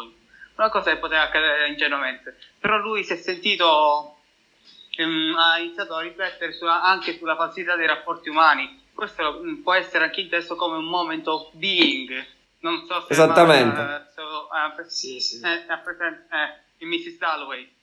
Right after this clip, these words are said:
Speaker 1: Non lo so.
Speaker 2: Moment of
Speaker 1: Però
Speaker 2: being oppure
Speaker 1: non è
Speaker 2: l'epifani, no? L'epifani anche c'è lì, le, la rivelazione.
Speaker 1: L'epifani di Gio-,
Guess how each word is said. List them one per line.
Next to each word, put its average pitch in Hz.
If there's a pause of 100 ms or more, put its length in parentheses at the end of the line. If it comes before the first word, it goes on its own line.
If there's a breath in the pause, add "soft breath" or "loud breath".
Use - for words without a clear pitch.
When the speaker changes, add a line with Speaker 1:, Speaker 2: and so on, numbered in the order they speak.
(100)
Speaker 1:
Non 143
lo 147
so. -
Speaker 2:
Moment 180
of 196
Speaker 1:
Però -
Speaker 2:
being 208
oppure 180
Speaker 1:
non 156
è -
Speaker 2:
l'epifani, 143
no? 160
L'epifani 135
anche 123
c'è 123
lì, 120
le, 120
la -
rivelazione. 147
Speaker 1:
L'epifani 160
di -
Gio-, 175